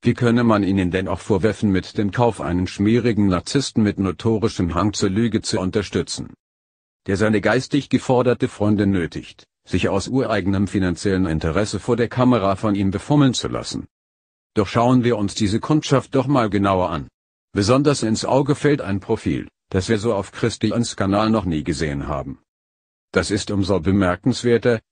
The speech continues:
als dass Herr Pörzel durch chronisches Bannen ihn nicht bestätigender Kommentare die wohl kleinste Userbase bezogen auf seine Abonnentenzahl hat. Ja, wer nicht permanent am Schleimen ist, kommt auch nicht in den Genuss, seinen Kommentar freigeschaltet zu bekommen.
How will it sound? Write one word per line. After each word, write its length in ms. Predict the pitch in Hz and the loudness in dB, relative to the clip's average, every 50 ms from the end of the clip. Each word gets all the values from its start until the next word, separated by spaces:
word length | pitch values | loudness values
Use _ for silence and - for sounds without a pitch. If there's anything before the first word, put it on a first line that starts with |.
| _ | _
als 240 | - 92 104 98 - | -4 -4 -4 -2 2
dass 220 | - 120 104 - | 2 2 2 2
Herr 120 | 113 113 107 | 0 0 0
Pörzel 440 | - - 135 135 - - 113 101 85 | 0 0 0 0 0 -2 -2 0 0
durch 240 | 98 98 92 - | 0 0 0 -2
chronisches 480 | - - - 95 98 95 - - 98 - | -4 -2 -2 0 0 0 -2 -6 -10 -4
Bannen 320 | - 92 92 98 98 95 | 0 2 2 2 2 0
ihn 180 | - 98 95 90 | 0 0 2 2
nicht 220 | 87 82 - - | 2 0 0 -4
bestätigender 720 | - - 90 - - 98 95 87 110 101 87 98 87 101 - | -4 -4 -4 0 0 0 0 0 0 0 0 0 0 0 0
Kommentare 640 | - 123 117 123 113 107 90 120 123 120 113 117 95 | 0 0 2 2 2 2 0 0 0 0 0 0 0
die 100 | 104 82 | 0 0
wohl 140 | 90 87 | 0 0
kleinste 500 | 80 - - 120 127 127 123 - - - | -2 -2 -2 0 2 0 0 0 -2 -2
Userbase 680 | 127 117 123 123 120 104 123 107 87 101 110 127 131 123 | 0 0 0 0 0 0 0 2 2 2 2 2 2 0
bezogen 520 | 87 101 - - - - 151 151 143 127 | 0 0 -4 -2 -2 0 0 2 2 0
auf 360 | 92 92 82 139 - - - _ _ _ _ _ _ _ _ _ _ _ _ _ _ - | 0 0 -2 -4 -6 -10 -20 _ _ _ _ _ _ _ _ _ _ _ _ _ _ -4
seine 300 | - 90 90 95 104 78 | -2 0 0 0 0 0
Abonnentenzahl 1040 | 95 - - - 87 82 85 87 92 107 113 - - 90 95 101 - - 120 110 98 | -2 -4 -4 -4 -2 0 0 2 2 0 0 0 0 0 0 0 0 0 2 2 0
hat. 180 | 95 95 98 - _ _ _ _ _ _ _ - | -2 -4 -6 -12 _ _ _ _ _ _ _ -2
Ja, 400 | 80 78 76 69 78 85 92 101 _ _ _ | 0 0 2 2 2 0 -2 -4 _ _ _
wer 160 | - 92 92 92 | -4 -2 0 0
nicht 220 | 95 92 - - | 0 -2 -4 -6
permanent 540 | - 123 117 110 107 107 113 123 135 131 - | -4 -2 0 0 2 2 2 0 0 -2 -2
am 100 | 104 101 | -4 -4
Schleimen 440 | - - 117 113 123 127 123 110 101 | -2 0 2 2 4 2 2 2 0
ist, 260 | 98 104 - - - | 0 -2 -4 -6 -6
kommt 260 | - 127 123 - - | -4 -4 -4 -4 -4
auch 140 | 95 - 95 | -4 -2 0
nicht 260 | 98 104 101 - - | 0 0 -2 -2 -2
in 100 | 113 117 | 0 2
den 160 | 113 110 110 | 2 2 2
Genuss, 420 | 101 107 101 104 107 104 - - - _ _ _ _ | 2 2 2 2 2 0 -2 -8 -12 _ _ _ _
seinen 320 | - 107 107 104 95 85 | -2 0 0 0 0 -2
Kommentar 520 | - - 90 82 82 80 76 - 92 87 85 | -2 -2 0 0 0 0 0 0 0 0 0
freigeschaltet 640 | - - 95 95 82 - - - 107 92 - 104 92 | 0 -2 -2 -2 -2 -4 -4 -4 -4 -4 -2 -4 -6
zu 260 | - - - - - | -6 -6 -6 -6 -4
bekommen. 460 | - 80 - - 117 107 92 78 60 | -4 -6 -4 -4 -2 -2 -2 -4 -6